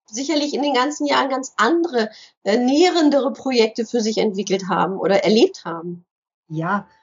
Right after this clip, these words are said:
Speaker 2: vielleicht wäre ich nicht einmal beim Podcast gelandet, weil ich da grad irgendwo in einem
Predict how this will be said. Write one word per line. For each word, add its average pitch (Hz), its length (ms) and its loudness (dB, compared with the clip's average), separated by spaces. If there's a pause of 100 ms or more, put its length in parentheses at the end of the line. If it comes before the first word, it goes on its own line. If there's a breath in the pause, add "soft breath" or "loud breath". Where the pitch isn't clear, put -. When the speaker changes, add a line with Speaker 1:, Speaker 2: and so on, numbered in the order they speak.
(120)
Speaker 2:
vielleicht 202 360 2
wäre 202 140 6
ich 202 80 0
nicht 226 200 2
einmal 202 200 2
beim 196 200 -4
Podcast 185 480 -6
gelandet, 165 560 -2
weil 175 160 -2
ich 170 140 -8
da 185 140 -4
grad 190 260 0
irgendwo 190 480 2
in 202 180 6
einem 196 520 2